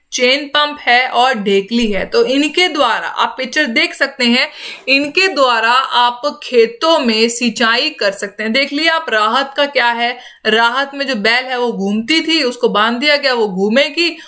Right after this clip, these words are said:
और पानी खेतों में डलता जाएगा। वहीं ढेकली से आप ढेकली में भर भर के पानी डालेंगे,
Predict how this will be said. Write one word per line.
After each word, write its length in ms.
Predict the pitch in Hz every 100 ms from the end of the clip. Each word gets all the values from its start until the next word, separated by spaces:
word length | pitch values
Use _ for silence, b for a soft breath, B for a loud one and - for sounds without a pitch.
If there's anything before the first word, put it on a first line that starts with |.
| B 214
और 120 | 214
पानी 400 | - 220 220 269
खेतों 440 | 254 208 208 220
में 320 | 220 262 349 - _
डलता 420 | 196 185 175 214 247
जाएगा। 420 | 233 226 226 240
वहीं 220 | 233 226
ढेकली 420 | 190 202 214 262
से 100 | 254
आप 140 | 247 208
ढेकली 460 | 185 214 214 262
में 200 | 254 208
भर 180 | 185 208
भर 180 | 247 285
के 140 | 254
पानी 340 | 220 196 202 240
डालेंगे, 580 | 254 240 240 233 262